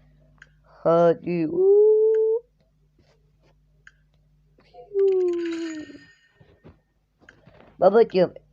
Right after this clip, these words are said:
e, iki bin, iki bin nokta com. Buradan şey mi veriyor? Kaç tane veriyor?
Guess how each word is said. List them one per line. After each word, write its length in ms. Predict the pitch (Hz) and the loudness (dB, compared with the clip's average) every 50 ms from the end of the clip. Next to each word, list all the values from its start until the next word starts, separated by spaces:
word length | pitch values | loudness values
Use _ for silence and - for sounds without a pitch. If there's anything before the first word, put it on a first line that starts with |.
| _ - | _ -12
e, 100 | - - _ _ _ _ - | -12 -12 _ _ _ _ -16
iki 280 | - 180 - 214 226 202 | -16 -12 -10 -10 -12 -10
bin, 300 | - 220 180 170 - _ _ _ _ _ _ _ _ _ - - - _ _ _ _ | -10 -12 -12 -12 -14 _ _ _ _ _ _ _ _ _ -6 -6 -6 _ _ _ _
iki 280 | - 170 - - 202 196 | -16 -16 -12 -10 -8 -6
bin 180 | 202 214 180 185 | -6 -6 -4 -6
nokta 320 | 196 190 - - 175 170 _ - - | -8 -8 -8 -12 -14 -14 _ -14 -14
com. 140 | 165 - 190 _ _ _ _ _ _ - - - - - - - - - - - - _ _ _ _ _ _ _ _ _ _ _ _ _ _ _ _ _ _ _ _ _ _ - _ _ _ _ _ _ _ _ _ - _ _ - _ _ | -14 -14 -14 _ _ _ _ _ _ -20 -20 -20 -20 -20 -20 -20 -20 -20 -20 -20 -20 _ _ _ _ _ _ _ _ _ _ _ _ _ _ _ _ _ _ _ _ _ _ -20 _ _ _ _ _ _ _ _ _ -20 _ _ -20 _ _
Buradan 300 | - _ - 175 180 170 | -20 _ -4 -4 -4 -4
şey 220 | - - - 185 | -6 -10 -12 -12
mi 220 | - - 180 190 | -10 -12 -10 -6
veriyor? 400 | 196 196 180 147 135 127 - - - - _ _ _ - - - - - - - - - - - _ _ - _ _ _ _ _ - _ _ _ _ _ _ _ _ _ _ _ _ _ | -6 -6 -6 -8 -10 -14 -14 -14 -18 -18 _ _ _ -20 -20 -20 -20 -20 -20 -20 -20 -20 -20 -20 _ _ -20 _ _ _ _ _ -20 _ _ _ _ _ _ _ _ _ _ _ _ _
Kaç 200 | - - 165 165 - - | -10 -8 -8 -8 -8 -6
tane 300 | 165 165 156 151 156 143 | -6 -6 -4 -6 -8 -8
veriyor? 400 | 147 139 135 143 151 170 202 | -8 -8 -10 -8 -8 -8 -8